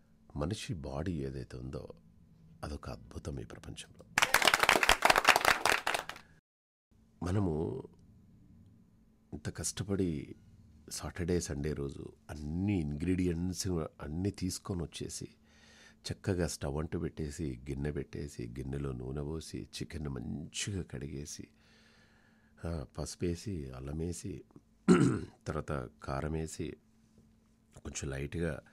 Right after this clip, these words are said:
ఆయిల్ వేసి, దాన్ని చక్కగా మ్యారినేట్ చేసుకొని, ఉప్పు, కారం అవన్నీ తగిన పాలలో వేసుకొని,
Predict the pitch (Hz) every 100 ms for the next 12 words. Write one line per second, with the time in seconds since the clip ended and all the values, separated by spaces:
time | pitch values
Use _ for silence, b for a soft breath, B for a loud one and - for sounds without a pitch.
0 | B B B B - 69 65 76 78 87
1 | - 53 64 67 - - - 85 82 67
2 | 65 73 80 80 - 80 76 - 87 73
3 | 65 69 - 95 71 76 78 73 69 80
4 | 80 78 76 71 - 78 85 85 82 87
5 | - - 98